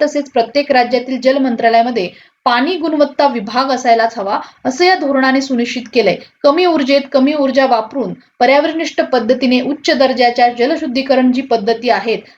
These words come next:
त्या वापरल्या जाव्यात, अशी सूचना, म्हणजेच रिव्हर्स ऑस्मॉसिस, आरओ म्हणजेच ओळखले जाणारे खारं पाणी देखील पिण्यायोग्य करण्याचं तंत्र सध्या सर्रास वापरलं जातंय.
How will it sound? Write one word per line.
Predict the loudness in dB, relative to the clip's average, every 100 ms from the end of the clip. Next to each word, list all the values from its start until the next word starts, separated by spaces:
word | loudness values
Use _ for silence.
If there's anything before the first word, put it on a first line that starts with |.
| -2
त्या | 2
वापरल्या | 2 2 0 4 2
जाव्यात, | 2 0 0 -2
अशी | -6 -6
सूचना, | -8 -6 -4 -2
म्हणजेच | -2 -4 -2
रिव्हर्स | 0 2 4 2
ऑस्मॉसिस, | 2 0 0 -2 -4
आरओ | 0 4 4
म्हणजेच | 4 2 0 2
ओळखले | 2 2 2 0
जाणारे | 0 0 0 -2 -6 _ _ -2
खारं | 2 4
पाणी | 2 -2 -2
देखील | -4 -6 -6
पिण्यायोग्य | -2 0 4 4 2 0
करण्याचं | 0 0 2 2 0 -2
तंत्र | -2 0 0
सध्या | 0 0 0
सर्रास | 2 0 0 -2
वापरलं | -2 -2 -2 -4
जातंय. | -4 -4 -2